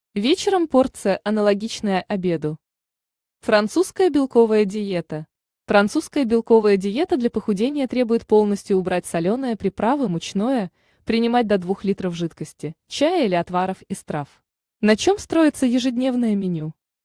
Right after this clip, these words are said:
Твердый сыр и творожная масса, тушеное либо запеченное мясо, фрукты и овощи, яйца до трех в сутки, сухарики.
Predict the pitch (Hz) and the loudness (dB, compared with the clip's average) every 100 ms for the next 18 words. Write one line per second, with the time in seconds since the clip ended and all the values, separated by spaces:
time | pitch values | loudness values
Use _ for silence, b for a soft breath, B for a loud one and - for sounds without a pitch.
0 | - 214 262 240 254 - 370 - 269 247 | -2 4 6 4 0 2 2 2 -2 2
1 | 233 214 202 190 180 160 165 - 151 - | 4 4 2 0 2 -2 -4 -8 -10 -10
2 | _ _ _ - 302 - 262 233 233 247 | _ _ _ 0 0 0 0 2 2 0
3 | 277 294 254 233 185 170 170 160 160 - | -2 -4 -2 -2 0 0 -2 -2 -4 -8
4 | 156 - _ _ _ - 240 262 - 302 | -10 -10 _ _ _ -2 2 2 2 2
5 | 262 196 160 165 - - 156 _ _ _ | 4 4 4 -2 -6 -8 -10 _ _ _
6 | - 202 285 415 - 294 254 294 330 - | -10 0 0 0 -2 -2 -2 0 -2 -2
7 | - - 175 - 160 160 _ _ _ - | -10 -10 -10 -12 -14 -14 _ _ _ -6
8 | - - 247 381 285 - 165 | -4 0 0 2 0 -4 -10